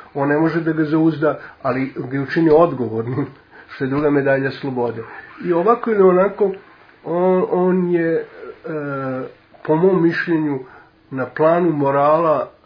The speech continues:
e, učinio veliku revoluciju, jer naterao je ljude da shvate da su odgovorni ako žele da budu slobodni i da moraju da nose, e, e, da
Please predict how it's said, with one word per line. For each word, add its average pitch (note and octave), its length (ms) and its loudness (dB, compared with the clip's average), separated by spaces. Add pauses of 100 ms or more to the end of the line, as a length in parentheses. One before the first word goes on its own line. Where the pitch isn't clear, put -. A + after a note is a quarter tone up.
(300)
e, - 40 -12 (1000)
učinio D#3+ 600 0
veliku E3 400 -2
revoluciju, D#3 600 -2
jer C#3 80 0
naterao D#3 520 0
je C#3 160 -2
ljude C#3 520 -6 (440)
da B2 140 -14
shvate D3 460 -4
da B2 220 -2
su B2+ 420 -10 (720)
odgovorni D#3+ 520 0
ako C3 200 -6
žele C3 240 -4
da B2+ 100 -8
budu A#2+ 220 -12
slobodni - 580 -14 (720)
i B2+ 240 -6
da A#2 280 -4
moraju D#3 360 0
da D3 160 0
nose, D#3 400 -2
e, - 380 -6
e, B2 800 -8
da A#2+ 200 -8